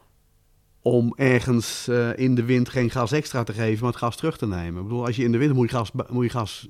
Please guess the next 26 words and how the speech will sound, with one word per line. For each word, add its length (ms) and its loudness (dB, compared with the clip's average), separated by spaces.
gas 240 -8
bijgeven. 680 -4
En 140 -2
plateaus 340 4
ontstaan 680 0
omdat 300 -2
er 220 -8
wind 320 4
ontstaat 460 0
die 100 0
er 60 -6
gas 180 -4
terugneemt. 600 -8
Of 200 -10
niet 160 0
bijschakelt 640 -6
of 80 -12
wat 140 -8
dan 220 -10
ook. 180 -20
En 140 -6
dat, 240 -6
en 360 0
dus 160 0
het 120 -6
hangt 400 -2